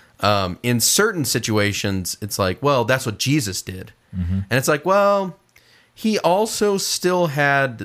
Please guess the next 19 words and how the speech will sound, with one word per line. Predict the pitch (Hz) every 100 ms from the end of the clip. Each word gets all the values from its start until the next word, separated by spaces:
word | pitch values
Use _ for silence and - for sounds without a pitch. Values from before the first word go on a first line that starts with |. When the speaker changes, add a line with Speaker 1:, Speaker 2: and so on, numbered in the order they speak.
| -
Speaker 1:
the | 117
beatific | 104 120 117 117 104 92
vision." | 95 85 - - - -
Speaker 2:
Right. | - 107
Speaker 1:
You |
know, | 98 95
he | 107
also | 117 143 - 123
still | - - 143 135
had | 113 117 110 107 98 - - - -
a |
connection | 113 135 117 113 - 110
with | 95 95 92
God, | 101 92 67 58 95 _ _ _
um, | 104 101 95 -
and | 107 -
he | 101 120
is | 113 110
God. | - 64 60